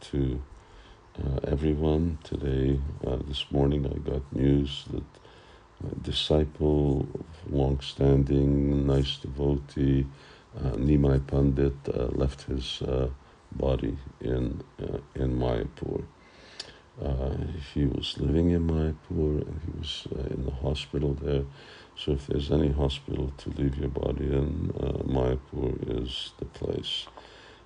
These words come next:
And Nimai Pandit Das, uh, is now in the hands of Nimai Pandit. What a great blessing to be able to leave your body, uh, in the holy Dham.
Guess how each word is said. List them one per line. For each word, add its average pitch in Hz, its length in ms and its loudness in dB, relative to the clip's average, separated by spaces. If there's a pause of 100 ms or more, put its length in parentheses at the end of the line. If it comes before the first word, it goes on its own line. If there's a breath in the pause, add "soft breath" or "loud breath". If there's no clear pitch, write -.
(100)
And 71 480 6 (200)
Nimai 73 440 6
Pandit 69 420 2
Das, 73 720 0
uh, - 140 -4
is 64 200 -2
now 67 200 2
in 65 100 4
the 62 120 0
hands 65 400 0 (140)
of 67 180 -6
Nimai 69 440 2
Pandit. 69 460 0 (580 loud breath)
What - 160 0
a 69 60 2
great 65 320 0
blessing - 420 -4 (440 loud breath)
to - 100 -6
be 71 180 2
able 69 200 2
to - 120 -4
leave 60 340 0
your 62 140 2
body, - 460 -2 (420 loud breath)
uh, 57 140 -2
in 60 340 2
the 58 400 0
holy - 380 -4
Dham. - 460 -4